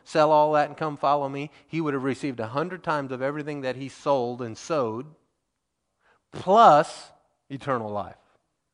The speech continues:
'cause he was following the Lord. Big blessing. Big blessing. Jesus recognized that, and, um, Isaac found that out when he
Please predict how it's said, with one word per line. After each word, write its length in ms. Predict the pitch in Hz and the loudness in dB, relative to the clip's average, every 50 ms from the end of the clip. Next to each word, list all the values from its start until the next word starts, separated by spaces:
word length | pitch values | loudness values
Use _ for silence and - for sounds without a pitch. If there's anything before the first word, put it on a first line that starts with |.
| _ _ _ _ _ _ _ _ | _ _ _ _ _ _ _ _
'cause 140 | - 117 110 | -14 -10 -8
he 100 | 123 117 | -8 -8
was 120 | 113 107 | -8 -6
following 480 | - - 120 117 110 107 110 107 110 110 | -2 2 2 2 2 0 -6 -12 -14 -14
the 60 | 107 | -12
Lord. 300 | 104 104 95 - - - _ _ _ _ _ _ _ _ _ _ _ _ _ _ _ _ _ _ _ _ _ _ _ _ _ _ _ _ _ _ _ _ _ _ _ _ _ _ _ _ _ _ _ _ _ _ _ _ _ _ _ _ _ _ 117 | -12 -12 -12 -14 -16 -20 _ _ _ _ _ _ _ _ _ _ _ _ _ _ _ _ _ _ _ _ _ _ _ _ _ _ _ _ _ _ _ _ _ _ _ _ _ _ _ _ _ _ _ _ _ _ _ _ _ _ _ _ _ _ -8
Big 220 | 107 147 143 123 | -6 -6 -6 -4
blessing. 420 | 117 107 101 98 87 - - _ _ _ _ _ _ _ _ _ _ _ _ _ _ _ _ _ | -6 -8 -8 -8 -10 -12 -20 _ _ _ _ _ _ _ _ _ _ _ _ _ _ _ _ _
Big 220 | 139 135 123 117 | -6 -6 -6 -8
blessing. 440 | 113 107 104 95 87 - _ - _ _ _ _ _ _ _ _ _ _ _ _ _ _ _ _ _ _ _ _ _ _ _ _ _ _ | -10 -10 -10 -10 -10 -14 _ -20 _ _ _ _ _ _ _ _ _ _ _ _ _ _ _ _ _ _ _ _ _ _ _ _ _ _
Jesus 440 | 113 143 170 175 139 139 131 110 107 | -4 -2 -2 0 0 -2 -2 -4 -2
recognized 720 | 127 135 143 143 - 143 123 123 123 113 110 110 104 104 | 0 0 0 0 -2 -8 -10 -6 -6 -4 -4 -6 -6 -4
that, 300 | 113 113 113 117 120 - | -4 -2 -2 -2 -2 -4
and, 380 | 139 135 131 123 120 117 113 117 | -6 -6 -4 -4 -6 -8 -8 -6
um, 300 | 113 113 110 101 101 - _ _ | -6 -4 -6 -6 -10 -16 _ _
Isaac 480 | - 131 143 160 147 123 120 110 - _ | 0 2 2 2 2 -2 -6 -12 -12 _
found 360 | - - 127 117 117 117 117 | -6 -4 -4 -4 -6 -8 -8
that 160 | 110 107 110 | -8 -8 -6
out 400 | 110 110 107 98 92 - - _ _ _ _ | -4 -4 -4 -4 -6 -8 -10 _ _ _ _
when 240 | 117 117 113 110 | -12 -10 -10 -10
he 260 | 110 131 143 131 117 | -8 -8 -8 -8 -8